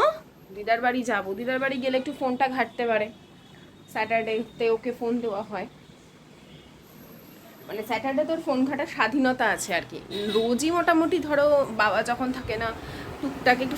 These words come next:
ফটো দেখবো, মা এই দেখবো, গেম খেলতে দেওয়া হয় না ওকে কোনো সময়। আহ, স্যাটারডেটা ও গেম খেলে, তো ওই হচ্ছে স্যাটারডে হচ্ছে ওর ফোন দেখার সময়। আর অন্যান্য দিন হয়তো আমার থেকে একটু নিয়ে, আহ, মানে ফোনটা ঘাঁটাঘাঁটি করলো, কিন্তু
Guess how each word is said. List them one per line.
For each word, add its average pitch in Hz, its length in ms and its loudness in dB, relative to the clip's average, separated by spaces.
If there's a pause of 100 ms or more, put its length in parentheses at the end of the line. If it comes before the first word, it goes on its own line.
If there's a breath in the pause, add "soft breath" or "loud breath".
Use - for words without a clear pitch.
ফটো 254 240 2
দেখবো, 247 300 4
মা 226 160 4
এই 233 140 6
দেখবো, 233 240 2 (260)
গেম 320 240 2
খেলতে 285 260 0
দেওয়া 190 200 -2
হয় 190 180 -4
না 190 120 0
ওকে 196 260 -6 (480 loud breath)
কোনো 208 200 -4
সময়। 233 340 -4
আহ, 196 600 -8
স্যাটারডেটা 277 640 0
ও 277 80 2
গেম 220 240 2
খেলে, 147 300 -6 (840)
তো 190 320 2
ওই 226 180 4
হচ্ছে 269 300 -2
স্যাটারডে 214 440 2
হচ্ছে 277 240 0
ওর 277 60 2
ফোন 233 280 -2
দেখার 208 280 -2
সময়। 165 320 -6 (1160)
আর 165 260 0 (1080)
অন্যান্য 254 400 2
দিন 285 200 0
হয়তো 277 240 2
আমার 226 240 2
থেকে 233 140 -2
একটু 233 160 -4
নিয়ে, 220 300 0
আহ, 220 840 0
মানে 208 160 2
ফোনটা 269 280 4
ঘাঁটাঘাঁটি 254 540 0
করলো, 202 200 0
কিন্তু 262 220 0